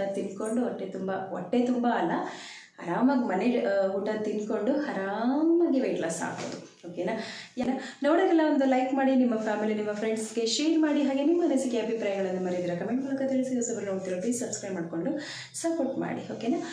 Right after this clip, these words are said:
So, ಬನ್ನಿ ವಿಡಿಯೋ ಸ್ಟಾರ್ಟ್ ಮಾಡೋಣ. ಏನು ಅನ್ನೋದನ್ನ ನಾನು ಇವಾಗ ನಿಮ್ಗೆ ಹೇಳ್ತಾ ಹೋಗ್ತೀನಿ. ಸಿಂಪಲ್ ಅಪ್ಪ, ನಾನು ಪ್ರತಿಯೊಂದು ವಿಡಿಯೋದಲ್ಲೂ ಹೇಳ್ತಾ ಇರ್ತೀನಿ, ಸಿಂಪಲ್ ಆಗಿ ಈ ಒಂದು ಟಿಪ್ಸನ್ನ ನೀವು ಫಾಲೋ ಮಾಡಿದೀರ ಅಂದ್ರೆ, ನನ್ನ ಒಂದು ಪರ್ಸನಲ್ ಎಕ್ಸ್‌ಪೀರಿಯನ್ಸ್, ನಾನ್ ಮಾಡಿರೋ ಥರ ನಾನು ಹೇಳ್ತಾ ಇದ್ದೀನಿ.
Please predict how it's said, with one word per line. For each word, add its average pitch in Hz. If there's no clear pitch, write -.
So, -
ಬನ್ನಿ 311
ವಿಡಿಯೋ 233
ಸ್ಟಾರ್ಟ್ 175
ಮಾಡೋಣ. 247
ಏನು 233
ಅನ್ನೋದನ್ನ 190
ನಾನು 233
ಇವಾಗ 180
ನಿಮ್ಗೆ 214
ಹೇಳ್ತಾ 262
ಹೋಗ್ತೀನಿ. 175
ಸಿಂಪಲ್ 339
ಅಪ್ಪ, 262
ನಾನು 240
ಪ್ರತಿಯೊಂದು 269
ವಿಡಿಯೋದಲ್ಲೂ 247
ಹೇಳ್ತಾ 220
ಇರ್ತೀನಿ, 240
ಸಿಂಪಲ್ 254
ಆಗಿ 233
ಈ 277
ಒಂದು 233
ಟಿಪ್ಸನ್ನ 240
ನೀವು 190
ಫಾಲೋ 190
ಮಾಡಿದೀರ 180
ಅಂದ್ರೆ, 180
ನನ್ನ 180
ಒಂದು 240
ಪರ್ಸನಲ್ 190
ಎಕ್ಸ್‌ಪೀರಿಯನ್ಸ್, 180
ನಾನ್ 240
ಮಾಡಿರೋ 202
ಥರ 175
ನಾನು 208
ಹೇಳ್ತಾ 202
ಇದ್ದೀನಿ. 185